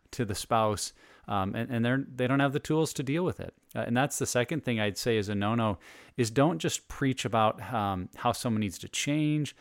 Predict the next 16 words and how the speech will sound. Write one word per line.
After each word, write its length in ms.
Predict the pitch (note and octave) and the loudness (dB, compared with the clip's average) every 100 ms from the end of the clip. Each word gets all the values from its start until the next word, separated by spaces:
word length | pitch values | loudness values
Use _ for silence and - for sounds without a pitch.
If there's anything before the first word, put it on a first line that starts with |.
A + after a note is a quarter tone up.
| - - - | -20 -10 0
or 220 | A2 G#2 | 2 2
how 200 | G#2+ G2+ | 2 -2
bad 420 | F2+ A2+ C3+ B2 | 0 0 2 0
this 160 | B2+ A#2+ | -2 -2
sin 280 | - C3 B2+ | -2 0 2
is 320 | B2 B2 - - - - | 0 0 -6 -20 -20 -8
without 320 | A2+ B2+ D3+ | 0 0 2
giving 260 | C3+ C3+ A#2+ | 2 2 2
some 220 | - G2 | 0 -4
tools 520 | - B2 A#2+ C#3+ C#3 | -4 0 2 4 2
and 220 | - A2 | 0 -2
some 160 | - G#2+ | -2 -2
hope 320 | F2 A2+ - | 0 0 0
of, 200 | G2+ F2+ - | -4 -4 -6
of 160 | F#2+ | 0
restoration, 880 | G2+ F2 - G2 F#2+ G2 - F#2 | 0 0 -2 -2 -2 -2 -6 -10